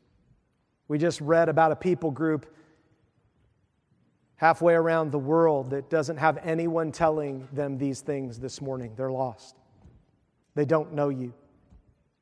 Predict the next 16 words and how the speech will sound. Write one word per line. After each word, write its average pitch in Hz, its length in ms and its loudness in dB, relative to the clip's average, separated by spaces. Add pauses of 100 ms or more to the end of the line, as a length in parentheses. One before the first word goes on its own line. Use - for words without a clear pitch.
(100)
They 151 140 2
don't 165 260 2
have 170 300 4
hope. 135 320 -4
They're 143 140 -2
trying 156 420 -2
to 156 100 -2
work 151 500 0 (1400)
and 135 140 -8
do 180 180 4
things 175 380 0
that 160 160 -2
they, 156 260 0 (1160)
for 180 160 -2
outcomes, 147 720 0
and 131 180 -8